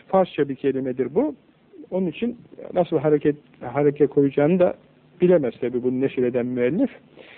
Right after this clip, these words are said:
Şimdi Farsçada bir, e, bir başka çeşit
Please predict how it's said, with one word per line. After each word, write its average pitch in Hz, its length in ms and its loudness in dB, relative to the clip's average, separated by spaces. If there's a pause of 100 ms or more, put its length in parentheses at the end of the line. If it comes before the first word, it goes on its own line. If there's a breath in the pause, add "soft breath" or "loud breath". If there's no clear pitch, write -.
(400 loud breath)
Şimdi 220 480 4 (540)
Farsçada 196 800 2
bir, 226 320 2 (680)
e, 139 380 0 (120)
bir 196 280 4
başka 175 340 2
çeşit 196 360 -2